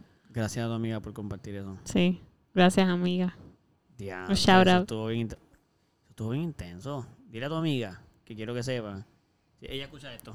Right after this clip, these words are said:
Speaker 1: porque todo el mundo escucha esto. So,
Speaker 2: Claro.
Speaker 1: amiga de Caro, ¿qué le pasó esto?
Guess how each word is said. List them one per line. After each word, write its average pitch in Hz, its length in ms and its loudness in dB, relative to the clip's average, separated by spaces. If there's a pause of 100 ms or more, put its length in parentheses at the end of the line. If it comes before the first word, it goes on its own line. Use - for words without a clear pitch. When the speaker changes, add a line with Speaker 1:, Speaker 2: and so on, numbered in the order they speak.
(140)
Speaker 1:
porque 110 520 -6
todo 120 100 -8
el 120 60 -2
mundo 120 140 -2
escucha 113 240 -6
esto. 95 240 -14
So, 117 200 -4
Speaker 2:
Claro. 185 300 6
Speaker 1:
amiga 117 260 -6
de 120 80 -4
Caro, 127 240 -4
¿qué 120 80 -10
le 117 80 -4
pasó 113 220 -6
esto? 104 360 -10